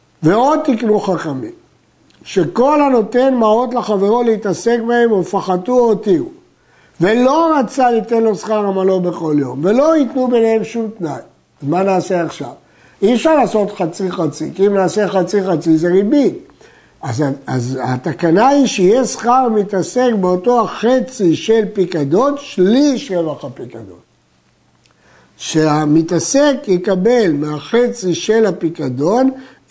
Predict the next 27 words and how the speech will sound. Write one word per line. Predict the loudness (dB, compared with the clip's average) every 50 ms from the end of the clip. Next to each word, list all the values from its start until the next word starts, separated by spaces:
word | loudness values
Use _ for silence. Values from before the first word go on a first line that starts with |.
| -2
את | -2 0
שליש | -2 -2 0 2 4 4 4 4 2 0 0 0
הרווח, | 0 2 2 2 0 -2 -4 -8 -14 -18 -20 -20 _ _ _ _ _ _ _ _ _ _ _ _ _ _ _ _ _ _ _ _ -2
<clears throat> | -2 0 -2 0
שהוא | 0 2 2 2 2
שטות | 0 -4 -6 -2 0 2 2 2 0 0 -2
רווח | 0 0 2 2 0 -2 -4 -6
כל | -6 -2 0 0
הממון. | 0 0 -2 -4 -4 -6 -8 -10 -14 -20 _ _ _ _ _ _ _ _ -6
הרי | -2 0 2 2 2
הפיקדון | 0 -2 -2 -4 -2 0 0 0 0 0 2 0
הוא | 0 0
חצי | -2 -4 -6 -4 -4 -2 -2 -2
מהממון, | -2 -2 -4 -6 -6 -6 -4 -4 -2 -2 -2 -2 -4 -6 -10 -18 -20 -20 _ _
השליש | -10 -8 -6 -2 0 2 4 4 2 2 0 0
רווח | 2 2 2 2 2 0 0 0
הפיקדון | -2 -4 -2 -4 -6 -2 0 0 0 2 2 2 2 2 2
הוא | 0 0
שישית | -2 -4 -6 -6 -2 0 2 2 2 0 0
מכל | -2 -2 0 0 2 2 2
הרווח. | 2 0 -2 -6 -10 -14 -18 -20 -20 -6 _
לפיכך, | 0 0 0 0 -4 -4 -6 -10 -20 -20 _ _ _ _ _ _ _ _ _ _ _ _ _ 0
אם | 2 4 4 4
הרוויחו, | 4 4 2 2 2 2 0 -2 -6 -12 -20 _ _ _ _ _ _ 0
אם | 0 2 2
העסקה | 2 2 0 -2 -4 -2 -2 0 2
הרוויחה, | 2 0 0 -2 -4 -8 -10 -16